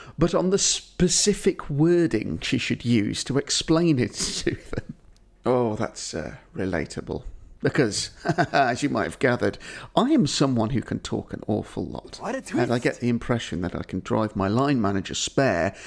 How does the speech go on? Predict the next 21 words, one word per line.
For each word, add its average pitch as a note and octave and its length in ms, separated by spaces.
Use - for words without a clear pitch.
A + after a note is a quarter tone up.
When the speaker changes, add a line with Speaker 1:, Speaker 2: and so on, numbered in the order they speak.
Speaker 1:
by B2+ 120
just - 240
going A#2+ 320
into A2+ 240
pointless - 840
detail G2+ 800
in - 160
sort - 240
of - 200
byroads A2+ 960
and D2 160
roundabouts, A#2 1120
uh, - 520
about E3 340
simple - 680
issues - 640
and, G#2 160
and - 120
kind A#2 180
of A2 80
miss B2 420